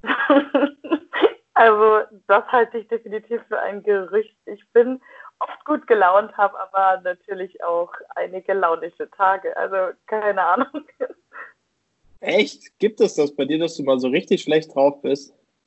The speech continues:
Speaker 1: Definitiv, ja. Wäre, glaub, auch unmenschlich, wenn es das nicht gäbe.
Speaker 2: Hat das dann nur irgendwas mit Sport wahrscheinlich zu tun, wenn's mal eine Niederlage gab?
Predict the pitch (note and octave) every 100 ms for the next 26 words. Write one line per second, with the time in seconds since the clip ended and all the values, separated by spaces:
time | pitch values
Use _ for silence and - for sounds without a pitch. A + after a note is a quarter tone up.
0 | _ _ - _ - - _ - E3 -
1 | E3 D#3+ - D#3+ - D#3 - _ _ _
2 | _ - _ F3 F3 F3 F3 E3+ F3 -
3 | F#3 F3 E3+ - E3+ - E3 E3 _ E3
4 | _ D#3+ _ E3 E3 E3+ _ _ _ _
5 | _ _ - - _ _ _ _ B2+ C#3+
6 | C#3 C#3+ C#3 D3 D3 C#3+ C#3 C#3+ C3 -
7 | C3+ C3 C3 A#2 A#2+ A#2+ A#2 B2 A#2 B2+
8 | B2+ B2 B2+ B2 A#2+ B2 A#2+ A#2 B2 A#2+
9 | A#2+ B2+